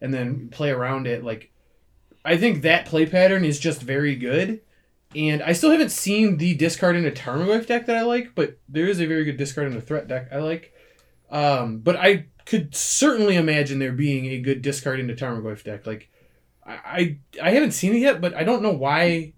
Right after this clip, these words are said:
like, in theory, you couldn't have, like, a Inquisition, Dragon's Rage Channeler, uh, Tarmogoyf deck. Like, I,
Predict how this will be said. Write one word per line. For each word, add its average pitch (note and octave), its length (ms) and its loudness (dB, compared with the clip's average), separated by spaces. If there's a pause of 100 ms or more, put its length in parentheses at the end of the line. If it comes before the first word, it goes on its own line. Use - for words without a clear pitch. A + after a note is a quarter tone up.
like, D3 140 -6
in D#3 140 -2
theory, D#3+ 220 0
you C#3+ 140 -2
couldn't D3+ 320 -4
have, C#3 340 -2
like, B2 220 -6
a A#2+ 420 -6 (320)
Inquisition, D3+ 720 0
Dragon's C3+ 320 -2
Rage B2+ 280 -6
Channeler, B2 720 -4 (580)
uh, A2 480 -6 (320)
Tarmogoyf A#2 440 -6
deck. G#2 240 -12
Like, A#2+ 100 -6
I, C#3+ 120 -8